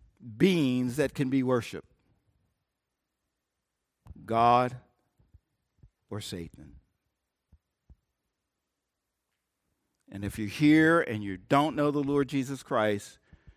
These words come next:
and you're investigating Christianity, I urge you, make sure your allegiance is with the God of heaven, the true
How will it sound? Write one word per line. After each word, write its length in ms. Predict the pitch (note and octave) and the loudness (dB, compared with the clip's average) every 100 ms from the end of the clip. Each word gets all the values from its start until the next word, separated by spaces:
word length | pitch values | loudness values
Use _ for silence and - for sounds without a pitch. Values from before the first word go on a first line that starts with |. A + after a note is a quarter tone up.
| _ _ | _ _
and 160 | - A2 | -8 -4
you're 180 | A#2 B2+ | -4 -4
investigating 1120 | C3+ A2+ C3+ E3 - D#3+ D#3 C#3+ C3+ G2 F#2 - _ _ _ _ _ _ - | -4 0 0 0 -2 0 4 4 2 -4 -12 -20 _ _ _ _ _ _ -6
Christianity, 1000 | - E3 - D#3+ D3 C#3+ C3+ G#2 E2+ D2+ _ _ _ _ _ _ _ _ _ - | -2 -2 0 0 2 2 0 -2 -6 -12 _ _ _ _ _ _ _ _ _ -12
I 180 | - C#3 - | -6 -4 -2
urge 320 | B2+ A#2 G2 | -2 -2 -4
you, 240 | D#2 C#2+ C#2+ _ _ _ _ _ _ _ _ _ _ _ _ _ _ _ _ _ _ - | -12 -16 -20 _ _ _ _ _ _ _ _ _ _ _ _ _ _ _ _ _ _ -8
make 300 | B2+ C#3 D3 | 0 0 0
sure 340 | - D3+ D3 | -2 -2 0
your 280 | C#3 C3+ B2+ | 0 2 2
allegiance 840 | A#2 B2 C#3 B2+ A2 G2 F#2 - - _ _ _ - | 2 2 0 -2 -6 -8 -10 -16 -20 _ _ _ -6
is 180 | A2+ G#2 | -4 -2
with 200 | A2+ - | -6 -4
the 100 | G#2+ | -6
God 680 | G#2 A#2+ B2 B2 A#2+ A#2 A#2+ _ _ | 2 4 6 6 6 2 -6 _ _
of 180 | - A2 | -10 -10
heaven, 540 | - C3+ A2+ F#2 D#2+ D#2 _ _ - | -4 -2 -2 -4 -8 -16 _ _ -8
the 100 | G#2 | -8
true 560 | - - C#3 C3+ B2+ | -8 -4 0 0 -2